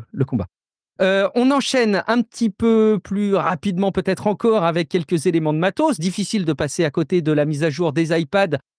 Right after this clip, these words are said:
avec l'iPad Air M trois, l'iPad onze, iPad Air, donc M trois avec Apple Intelligence, euh, rapide à fond. Euh, un nouveau Magic Keyboard, euh, toujours trop cher, mais vraiment toujours trop cool pour ce type de produit. C'est les seuls qui arrivent à faire ce type de truc. Dommage qu'il soit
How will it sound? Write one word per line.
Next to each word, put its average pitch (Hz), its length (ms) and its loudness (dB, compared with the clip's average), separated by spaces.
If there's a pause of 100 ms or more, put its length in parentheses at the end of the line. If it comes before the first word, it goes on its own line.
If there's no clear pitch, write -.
avec 147 280 0
l'iPad 170 360 2
Air 180 240 0
M 220 220 2
trois, 196 340 2
l'iPad 175 560 2
onze, 196 400 0
iPad 147 360 0
Air, 135 260 2
donc 127 180 -4
M 139 200 2
trois 147 280 -2
avec 123 300 -8
Apple 123 320 -4
Intelligence, 127 880 -2
euh, 113 280 -2
rapide 123 420 -6
à 110 60 2
fond. 185 220 -2 (380)
Euh, 147 160 4
un 180 100 4
nouveau 208 360 4
Magic 185 340 0
Keyboard, 185 500 2
euh, 151 120 2
toujours 151 340 -2
trop 160 160 0
cher, 175 240 0
mais 151 100 2
vraiment 139 300 0
toujours 147 320 -2
trop 143 180 2
cool 190 320 2
pour 165 280 -6
ce 147 100 0
type 139 200 -4
de 131 100 2
produit. 123 440 -2
C'est 123 160 -6
les 110 60 -2
seuls 143 220 -2
qui - 80 -6
arrivent 123 160 -2
à 110 60 -2
faire 113 180 -4
ce - 100 -4
type 131 180 -6
de 120 60 2
truc. 160 220 -4
Dommage 135 280 2
qu'il - 140 -8
soit 151 240 2